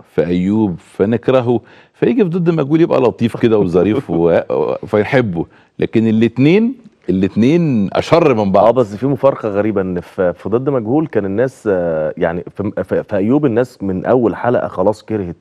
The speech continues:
Speaker 2: شكل منصور. آه، في، في ضد مجهول الاول كان في ناس كتير وقطاع كبير من الناس اللي كانت بتتفرج كانت متعاطفه معاه، شايفاه عيل غلبان، لان هو فعلًا بجد هو مسكين، هو مريض، يعني هو مريض بالحاله.
Speaker 1: طب انت كرهت في اكتر ايه، في ايوب ولا في ضد مجهول؟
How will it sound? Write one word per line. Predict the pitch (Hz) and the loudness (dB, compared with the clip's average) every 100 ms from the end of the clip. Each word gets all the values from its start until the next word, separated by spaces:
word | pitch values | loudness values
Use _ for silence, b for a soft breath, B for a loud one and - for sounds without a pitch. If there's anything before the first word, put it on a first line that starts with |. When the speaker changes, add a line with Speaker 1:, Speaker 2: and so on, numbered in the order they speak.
| _ 73 69 | _ -12 -8
Speaker 2:
شكل | - 107 - 78 76 69 | -6 -6 -6 -8 -8 -8
منصور. | 76 80 - 78 - _ b b b b b 90 | -8 -10 -8 -10 -10 _ b b b b b -2
آه، | 90 87 | 0 0
في، | - 98 90 | -2 -2 -2
في | - | -2
ضد | 104 135 | -2 0
مجهول | 143 123 139 | 0 2 2
الاول | 139 139 143 | 2 2 2
كان | 110 | -2
في | 98 135 | -4 -2
ناس | 151 | -2
كتير | - 131 151 120 | -4 -4 0 0
وقطاع | 90 - - 117 | -2 -6 -4 -2
كبير | 117 127 | -2 -2
من | 123 | -2
الناس | 110 123 | -2 -4
اللي | 110 | -4
كانت | 101 92 | -6 -6
بتتفرج | 92 - 139 | -6 -2 -2
كانت | 131 95 | -4 -6
متعاطفه | 92 92 123 107 | -4 -4 -4 -4
معاه، | 98 | -4
شايفاه | 117 98 113 | -4 -4 -4
عيل | 117 120 | -2 -2
غلبان، | 92 87 101 85 b b b b | -2 -2 -4 -6 b b b b
لان | 101 107 | -2 0
هو | 143 156 | 0 0
فعلًا | - 147 156 113 | 0 0 0 -2
بجد | 101 127 | 0 0
هو | 120 | -2
مسكين، | 104 - 131 117 | -6 -6 -6 -6
هو | 80 | -6
مريض، | 82 123 78 - _ _ _ _ _ _ _ _ - | -4 -4 -6 -12 _ _ _ _ _ _ _ _ -10
يعني | 76 | -6
هو | 80 113 | -2 0
مريض | 107 127 110 | 0 0 -2
بالحاله. | - 95 | -2 0
Speaker 1:
طب | 123 | 2
انت | 147 | 2
كرهت | - 120 147 131 | 2 2 2 0
في | 50 53 87 - | -2 -2 -4 -2
اكتر | 120 - 104 | -2 2 0
ايه، | 85 90 87 85 82 | 2 -2 0 0 -2
في | - 69 | -2 0
ايوب | 85 110 120 | 0 0 0
ولا | 101 | 0
في | 87 | 2
ضد | 92 | 0
مجهول؟ | 80 76 76 | -2 -6 -8